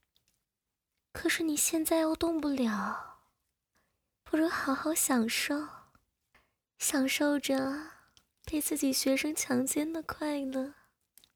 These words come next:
至于什么时候放开你，至少，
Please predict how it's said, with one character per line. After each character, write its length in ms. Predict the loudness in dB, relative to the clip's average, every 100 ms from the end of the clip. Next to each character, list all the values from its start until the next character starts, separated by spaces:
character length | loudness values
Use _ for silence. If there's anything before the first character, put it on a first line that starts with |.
| _ _ _ _ _ _
至 200 | -2 2
于 140 | 4 4
什 180 | 2 2
么 140 | 2
时 180 | 2 2
候 140 | 2
放 400 | 0 -2 -2 -2
开 200 | -2 2
你， 360 | 2 2 0 -4 _ _ _ _ _ _ _ -10 -8 -8 -10 -16 _ _ _ _
至 260 | 0 2 4
少， 840 | 2 2 2 2 -2 -8 -14